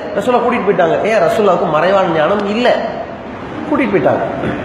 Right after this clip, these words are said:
அதுல ஆயிஷா எல்லாம் இல்லைன்னு ரசூலாவுக்கு தெரியல. பிறகு சஃப்வான் பின் முஅத்தல் என்கிற சகாபி தேடிக்கிட்டு வராரு. அப்படி தேடிக்கிட்டு வரும்போது ஆயிஷா எல்லாம் பாத்துறாரு. "ஃபஸ்தர்ஜா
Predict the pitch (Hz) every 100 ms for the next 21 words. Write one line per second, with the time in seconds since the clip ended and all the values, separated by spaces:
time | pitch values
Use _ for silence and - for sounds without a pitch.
0 | - - - - - - - - 127 131
1 | 123 175 190 175 165 131 160 180 190 208
2 | 156 160 147 - 131 127 - - - -
3 | - - - - - - - 226 240 -
4 | 226 170 - 277 269 233 214 196 185 -
5 | 285 277 254 233 208 185 180 220 220 220
6 | 262 269 254 226 196 185 - - - -
7 | - - - - - - - - - -
8 | - 202 240 302 320 269 247 233 277 226
9 | 247 - 226 240 226 220 208 208 202 180
10 | 143 - 233 - 233 180 170